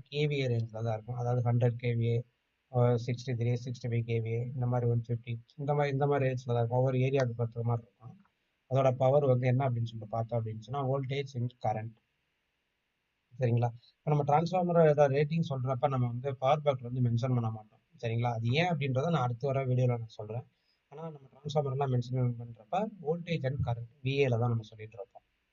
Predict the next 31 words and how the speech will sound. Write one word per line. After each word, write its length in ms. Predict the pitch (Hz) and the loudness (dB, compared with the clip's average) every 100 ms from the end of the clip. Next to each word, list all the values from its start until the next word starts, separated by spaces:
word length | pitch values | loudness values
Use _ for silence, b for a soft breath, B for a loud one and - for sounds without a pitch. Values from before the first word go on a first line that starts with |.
| _ _ _ | _ _ _
சரிங்களா? 380 | 127 123 131 127 | -2 0 2 -2
இப்ப 160 | 151 143 | -2 -2
இதுல 120 | 143 | -2
பார்த்தோம் 380 | 123 160 170 156 | -2 -4 -4 -2
அப்படின்னா, 240 | 151 160 | 0 2
ஏன் 140 | 143 160 | 2 2
வோல்டேஜ் 420 | 147 143 143 131 | 2 2 0 -2
டிராப் 300 | 123 127 135 | 2 2 4
ஆகுது 200 | 131 127 | 2 2
அப்படின்னு 200 | 123 113 | 0 -2
சொல்லிட்டு 240 | 117 117 113 | -4 -6 -6
பார்த்தோம் 340 | 120 117 120 | -6 -2 -2
அப்படின்னு 160 | 107 107 | -4 -10
சொன்னா, 400 | 110 _ - 160 - _ _ | -18 _ -14 -14 -16 _ _
அந்த 200 | - 135 | -4 -2
டிரான்ஸ்ஃபார்மருக்கு 600 | 131 147 170 175 160 151 | 2 0 2 0 0 0
வந்து 200 | 127 135 | 0 0
டிசைன் 340 | 135 127 143 139 | 0 -2 -2 0
பண்றப்பவே 440 | 123 120 113 131 | 2 2 2 0
பவர் 360 | 135 120 127 131 | 2 2 4 2
இவ்வளவுதான் 440 | 123 120 123 123 | 0 0 2 2
அப்படின்னு 160 | 117 117 | 2 0
சொல்லி 240 | 117 113 113 | -2 -6 -6
டிசைன் 280 | 117 120 | -4 -2
பண்ணியாச்சு, 480 | 110 110 107 - 160 | -2 -6 -12 -6 -4
வோல்டேஜ் 420 | 165 156 156 151 | 0 2 4 2
இவ்வளவுதான் 440 | 147 135 120 123 123 | 2 0 2 2 2
அப்படின்னு 160 | 113 | 0
சொல்லி 220 | 117 117 135 | -2 -2 0
டிசைன் 340 | 120 120 113 | 0 -4 -8
பண்ணியாச்சு. 400 | 107 107 104 - | -10 -12 -14 -14